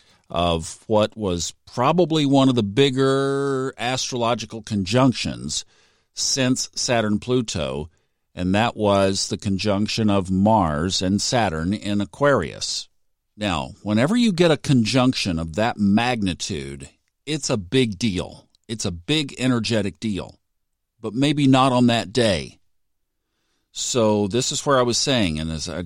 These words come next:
I think we just have to stay in the observer mode. So the question you could ask is, have we mostly experienced the waxing of that conjunction?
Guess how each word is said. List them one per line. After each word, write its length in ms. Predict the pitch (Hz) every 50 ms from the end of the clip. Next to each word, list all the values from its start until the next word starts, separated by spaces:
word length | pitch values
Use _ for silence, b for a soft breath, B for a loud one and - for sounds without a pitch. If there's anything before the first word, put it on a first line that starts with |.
| - -
I 120 | - 90 90
think 260 | - - 104 98 -
we 80 | 98 92
just 240 | 82 98 - -
have 180 | - 104 92 -
to 100 | - 78
stay 560 | 71 - - - - - - 117 107 123 143 143
in 240 | - - 131 123
the 140 | 120 113 107
observer 540 | 98 87 85 85 104 107 110 117 113 131 127
mode. 580 | 127 131 131 135 120 80 67 60 57 55 - - _ _ _ _ _ _ _ _ _ _ -
So 360 | - - 104 90 80 73 80
the 100 | 92 127
question 480 | - - - 107 107 - - - 120 117
you 140 | 117 127
could 160 | 113 - 127 127
ask 400 | 117 104 101 101 92 - - 90
is, 400 | 76 69 71 73 87 110 - - _ _ _ _ _ _ _ _ _ _ _
have 180 | - 110 95 87
we 140 | 110 113 110
mostly 640 | 110 110 120 127 139 135 - - 147 143 135 123
experienced 960 | 117 - - - - - - 127 120 123 120 120 120 117 110 - - - -
the 100 | 110 101
waxing 880 | 90 87 87 87 110 135 170 196 - - - - 98 80 76 67 60 - -
of 180 | 82 87 82 78
that 420 | 78 87 82 76 69 - - - _ _
conjunction? 760 | - 95 87 78 - 87 78 69 67 - - 80 82 110 139